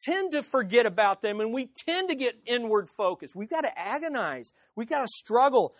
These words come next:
that their hearts, he says in verse two, that their hearts be encouraged, being knit together in love, to reach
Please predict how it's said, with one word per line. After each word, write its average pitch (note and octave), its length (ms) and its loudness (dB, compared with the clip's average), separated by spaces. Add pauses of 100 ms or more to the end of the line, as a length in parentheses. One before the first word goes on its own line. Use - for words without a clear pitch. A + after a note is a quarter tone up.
(160)
that A#3 220 4
their A3 180 4
hearts, B3 380 6
he G#3 80 -8
says A3+ 260 0
in G3+ 80 -8
verse G#3 160 -2
two, B3+ 220 -6
that G3 160 0
their G#3+ 140 2
hearts C4 340 6
be G#3+ 180 -6
encouraged, A#3+ 720 0 (280)
being A3 300 -2
knit C#4 160 -2
together A#3 420 0
in G3 100 -2
love, A3+ 300 4
to G#3 120 0
reach C4 380 -4